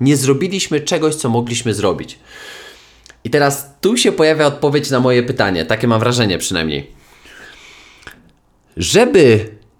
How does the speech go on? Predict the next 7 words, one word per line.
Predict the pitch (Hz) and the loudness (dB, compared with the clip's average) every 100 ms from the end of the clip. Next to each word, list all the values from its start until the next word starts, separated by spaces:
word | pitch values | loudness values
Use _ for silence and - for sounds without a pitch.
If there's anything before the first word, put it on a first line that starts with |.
| 98 | -2
ni-, | 110 120 | 2 2
być | 123 135 135 | 2 -2 0
może | 135 208 175 | 0 0 2
nie | 139 | 2
zobaczyć | 117 113 139 156 117 - | 2 2 0 0 -4 0
tej | 104 | 0
mgły, | 101 92 101 107 73 | 0 -2 0 0 0